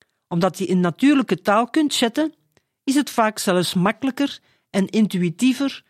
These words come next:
om de informatie die je zoekt te vinden met die chatrobot dan via Google of met andere methodes om kennis te vergaren. Experten zijn trouwens van mening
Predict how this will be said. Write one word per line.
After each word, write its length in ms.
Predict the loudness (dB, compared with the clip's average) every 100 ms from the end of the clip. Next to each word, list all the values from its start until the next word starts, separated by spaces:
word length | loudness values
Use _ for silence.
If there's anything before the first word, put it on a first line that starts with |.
| _ _ _
om 180 | -2 0
de 100 | 0
informatie 680 | 0 -2 0 0 0 0
die 120 | 0 2
je 120 | 2
zoekt 460 | 0 -2 -4 -8
te 120 | -4 0
vinden 340 | 0 0 2
met 160 | 0 0
die 120 | -4
chatrobot 800 | 0 -2 -2 -4 -2 -4 -6 -20 _ _ _ _ _
dan 200 | -2 0
via 260 | 2 0 2
Google 440 | 2 2 2 -2 -6 _ _ _
of 180 | -8 -2
met 240 | -4 -2
andere 300 | -2 0 0
methodes 640 | 0 0 0 0 0 -4 -4
om 200 | -6 -2
kennis 320 | 0 0 -2
te 140 | -6
vergaren. 580 | -6 -2 -2 -2 -4 -8 _ _ _ _ _ _ _ _ _ _ _ _
Experten 600 | -4 -4 -2 -2 -2 -2
zijn 200 | 0 0
trouwens 420 | 0 0 0 -2
van 200 | -2 -2
mening 580 | 2 2 2 -2 -4